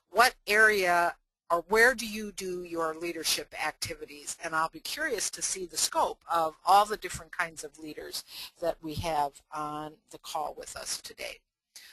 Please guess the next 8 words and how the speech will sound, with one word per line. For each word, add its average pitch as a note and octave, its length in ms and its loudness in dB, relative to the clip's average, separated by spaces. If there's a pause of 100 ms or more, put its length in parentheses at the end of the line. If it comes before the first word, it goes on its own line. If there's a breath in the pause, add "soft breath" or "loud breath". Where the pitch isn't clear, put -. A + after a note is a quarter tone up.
So E3 200 -8
Lenora, G#3+ 460 4
I'll G3 180 6
be A3+ 140 -12
depending A#3+ 520 -6
on F#3+ 200 -6
you A3 220 -10
to D#3+ 400 -10